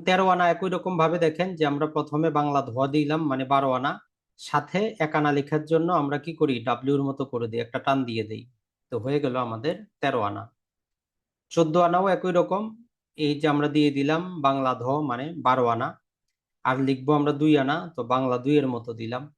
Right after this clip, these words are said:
হয়ে গেল আমাদের চোদ্দ আনা। এখন আসেন পনেরো আনা, তাইলে প্রথমে আমরা আগে লিখি বারো আনা, তারপরে লিখে দেই আমাদের এই তিন আনা, হয়ে গেছে কত? পনেরো আনা। এখন এই যে ষোলো আনা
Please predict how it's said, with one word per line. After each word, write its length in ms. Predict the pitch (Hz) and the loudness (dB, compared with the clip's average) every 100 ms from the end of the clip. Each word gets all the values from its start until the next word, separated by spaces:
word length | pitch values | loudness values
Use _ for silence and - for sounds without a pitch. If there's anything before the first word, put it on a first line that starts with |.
| 101 | -4
হয়ে 180 | 131 | -2
গেল 140 | 135 131 | -2 -2
আমাদের 320 | 123 120 127 - | -4 -6 -12 -8
চোদ্দ 300 | 135 117 110 | -8 -6 -8
আনা। 320 | 104 101 107 _ _ _ _ _ _ _ _ | -8 -10 -16 _ _ _ _ _ _ _ _
এখন 220 | 139 - 185 | -6 0 0
আসেন 280 | 175 180 160 | 2 0 0
পনেরো 260 | 180 165 156 | 2 4 4
আনা, 420 | 143 143 170 170 | 4 0 -4 -6
তাইলে 180 | 135 139 | -2 -2
প্রথমে 440 | 147 147 139 160 160 | 0 -2 0 2 4
আমরা 240 | 151 151 | 4 2
আগে 140 | 147 | 2
লিখি 360 | 143 135 - 151 | 0 -2 0 0
বারো 280 | 139 139 135 | 2 2 2
আনা, 360 | 127 151 196 - _ _ _ _ - | 0 -2 -8 -16 _ _ _ _ -2
তারপরে 400 | 147 143 139 131 | -2 0 -2 -2
লিখে 360 | 127 127 143 | -2 -2 -2
দেই 200 | 135 156 | 2 2
আমাদের 360 | 143 117 113 120 | 2 -2 -4 -4
এই 200 | 113 - | -6 -4
তিন 160 | 151 120 | -4 -2
আনা, 220 | 104 104 | -2 -4
হয়ে 220 | 95 127 | -4 -2
গেছে 240 | 135 127 156 | -2 -4 -6
কত? 300 | 147 139 101 _ - | -6 -6 -12 _ -4
পনেরো 260 | 131 113 | -2 -2
আনা। 240 | 107 107 107 _ _ _ _ _ _ _ - | -6 -8 -14 _ _ _ _ _ _ _ -8
এখন 240 | - 185 | 0 2
এই 140 | 185 | 2
যে 120 | 165 160 | 2 0
ষোলো 400 | - 196 214 202 | 0 2 4 6
আনা 220 | 156 | 4